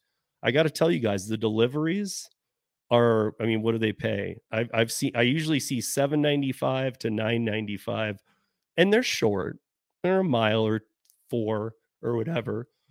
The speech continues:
But it's like, I'm not gonna do prescription deliveries for seven bucks. I mean, I guess for me, h-, here's the way I look at it. I'm out there working. And yes, I have the ability to multi-app,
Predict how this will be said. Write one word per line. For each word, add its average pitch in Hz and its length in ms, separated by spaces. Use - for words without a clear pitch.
But 139 460
it's 127 200
like, 135 360
I'm 151 120
not 214 160
gonna 180 200
do 143 480
prescription 143 580
deliveries 120 600
for - 120
seven 117 540
bucks. - 600
I 139 80
mean, 135 120
I 147 60
guess 165 240
for - 180
me, 151 440
h-, 139 180
here's 147 180
the 135 80
way 120 120
I 113 40
look 107 220
at 92 80
it. 78 140
I'm 170 140
out 185 160
there 135 120
working. 117 480
And 110 200
yes, 143 440
I 113 140
have 113 220
the 110 100
ability 107 480
to - 140
multi-app, 104 680